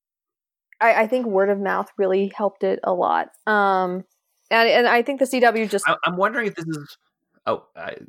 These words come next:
Speaker 2: you go ahead
Speaker 1: Oh,
Speaker 2: and
Speaker 1: the
Speaker 2: finish.
Speaker 1: C W, I think, just accepted that it's not gonna be a super high rated show for them, but it will do critically well. And they just made it.
Speaker 2: And I'm wondering if, if this is one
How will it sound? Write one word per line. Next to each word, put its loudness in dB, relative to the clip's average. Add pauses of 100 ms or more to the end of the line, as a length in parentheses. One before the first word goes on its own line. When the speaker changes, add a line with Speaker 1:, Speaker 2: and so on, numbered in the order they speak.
(280)
Speaker 2:
you -10
go -2
ahead 2
Speaker 1:
Oh, 6
Speaker 2:
and 2
Speaker 1:
the -2
Speaker 2:
finish. -8
Speaker 1:
C 0
W, 2
I 2
think, -4
just -8
accepted -4
that 0
it's -8
not -2
gonna -6
be -6
a -2
super -8
high -4
rated -2
show -2
for -4
them, 0
but 0
it -2
will -2
do -8
critically -6
well. -4 (800)
And 0
they 2
just -10
made -2
it. -6
Speaker 2:
And -2
I'm -6
wondering -2
if, -6 (680)
if -4
this -6
is -12
one -2